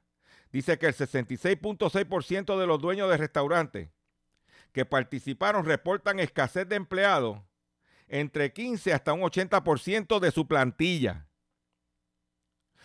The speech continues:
Esto, a su vez, ha traducido en una reducción de horario laboral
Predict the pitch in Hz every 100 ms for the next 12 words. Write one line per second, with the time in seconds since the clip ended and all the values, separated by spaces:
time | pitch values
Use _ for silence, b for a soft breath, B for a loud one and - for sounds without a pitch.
0 | B 131 143 - 185 185 - 156 151 170
1 | 208 175 170 - 170 170 165 - 220 196
2 | 165 202 196 185 175 135 175 220 226 208
3 | 185 202 214 208 208 214 202 175 160 165